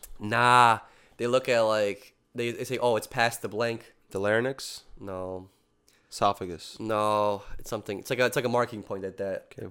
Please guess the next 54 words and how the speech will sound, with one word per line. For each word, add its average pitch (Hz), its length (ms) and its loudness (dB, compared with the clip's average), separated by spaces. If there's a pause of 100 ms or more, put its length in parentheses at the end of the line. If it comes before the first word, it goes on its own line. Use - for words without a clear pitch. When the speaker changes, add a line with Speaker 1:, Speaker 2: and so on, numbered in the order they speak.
(160)
Speaker 2:
vocal 107 160 0
cords? 92 400 -6
Speaker 1:
No, 104 400 0
it's 101 100 -8
like 113 100 -2
a 110 40 -4
marking 110 260 -2
point 98 220 -10
that 95 80 -10
people 101 240 -10
use 92 320 -10
for - 280 -10
intubation. 90 580 -12 (1300)
I, 120 80 2
well, 131 180 6
I 139 80 8
was 147 160 8
gonna 143 160 4
say 131 340 6
that 113 240 6
Speaker 2:
It's 107 80 4
out 104 120 4
of 101 60 -2
my 101 80 -2
pay 101 260 0
grade, 101 160 -4
Speaker 1:
Yeah, 104 140 2
I - 60 -2
was 98 80 2
Speaker 2:
bro. 139 80 4
Speaker 1:
gonna 131 60 2
say, 123 460 2 (160)
by 120 160 4
the 120 60 -2
time 135 340 6
that 123 220 6
vomit 120 320 4
in 120 60 2
my 117 60 4
mouth 120 400 4
reaches 120 260 -4
that 113 140 6
area, 120 220 6
I'm 110 120 0
probably 107 260 0
already 101 180 -2
vomiting. 107 440 -4 (540)
So - 160 0
I'll, 117 220 8
I'll 120 140 8
probably 156 320 6
just 127 240 -2
do 135 160 4
the 110 460 4